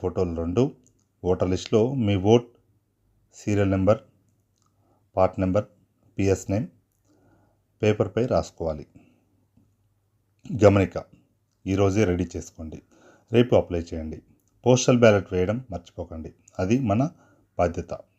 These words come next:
విధి ఉద్యోగిగా మనం రుణం తీర్చుకునే చక్కటి అవకాశం. ఐదు సంవత్సరాలకు ఒకసారి. Don't miss it. కొంచెం కష్టమైన, ఇబ్బంది అయినా సరే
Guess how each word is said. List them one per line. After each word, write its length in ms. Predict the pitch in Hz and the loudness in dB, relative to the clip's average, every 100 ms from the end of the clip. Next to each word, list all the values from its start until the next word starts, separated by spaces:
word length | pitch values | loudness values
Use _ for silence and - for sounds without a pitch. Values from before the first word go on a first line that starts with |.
| - | -12
విధి 280 | 90 104 110 123 _ - | -4 2 2 2 _ -10
ఉద్యోగిగా 540 | 90 95 95 90 107 101 123 | -6 -2 -2 0 0 0 -2
మనం 220 | 95 113 156 _ _ _ _ | 0 0 -4 _ _ _ _
రుణం 200 | 101 113 | -2 0
తీర్చుకునే 460 | 107 95 - - 104 113 | 0 -4 -6 -8 -6 -8
చక్కటి 300 | - 90 90 82 | -10 -8 -4 -6
అవకాశం. 360 | 76 82 - - _ _ - 95 | -6 -10 -12 -20 _ _ -8 -6
ఐదు 100 | 90 | -4
సంవత్సరాలకు 520 | 95 95 - 92 90 87 | -4 -4 -2 -4 -4 -10
ఒకసారి. 400 | - - 104 160 - _ _ _ _ _ _ _ _ _ _ _ _ _ _ _ - - - 95 | -6 -2 -2 -2 -6 _ _ _ _ _ _ _ _ _ _ _ _ _ _ _ -20 -20 -8 4
Don't 200 | 113 101 | 4 4
miss 120 | 90 - | -2 -6
it. 100 | 87 - - | -12 -8 -4
కొంచెం 240 | 117 131 123 120 | 0 2 2 -2
కష్టమైన, 440 | - 123 107 107 117 131 _ 90 | 0 0 2 2 -2 -4 _ -10
ఇబ్బంది 280 | 85 95 92 | -2 0 0
అయినా 160 | 90 85 | -2 -4
సరే 180 | 92 117 | -4 -4